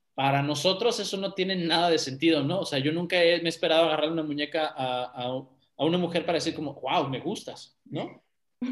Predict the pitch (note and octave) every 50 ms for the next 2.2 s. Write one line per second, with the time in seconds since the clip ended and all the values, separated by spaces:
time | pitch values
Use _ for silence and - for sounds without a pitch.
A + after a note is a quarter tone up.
0 | A3+ A3 G#3 - - F#3 F3+ E3+ F3 E3 C#3 B2 A2 - - - - - - -
1 | _ _ _ - E3 D#3+ E3 E3 D#3+ E3 E3 - F#3 F#3 A3 A3+ G3+ G3 G3 F#3
2 | G#3+ A3+ C#4+ -